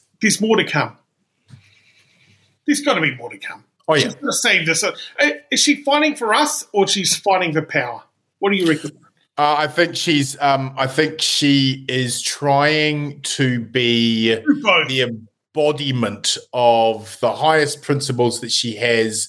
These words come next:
Speaker 2: in public office. I don't think that they are malicious or spiteful with their use of power.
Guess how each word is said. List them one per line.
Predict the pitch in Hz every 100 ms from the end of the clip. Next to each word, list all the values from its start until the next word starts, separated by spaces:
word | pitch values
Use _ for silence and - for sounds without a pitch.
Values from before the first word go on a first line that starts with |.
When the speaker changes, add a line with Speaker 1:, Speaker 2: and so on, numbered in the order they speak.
| -
Speaker 2:
in | 117 107
public | - 120 113 107 - - - - _
office. | 127 117 117 - -
I | 120
don't | 131 135 131
think | - 131 107 -
that | 123 -
they | 117 117 117 117
are | 113 107
malicious | 110 110 139 139 165 -
or | - 104
spiteful | - - 135 139 - 147 147 147 - - -
with | 135
their | 135
use | 127 120 131 131
of | 135 131
power. | - 143 139 143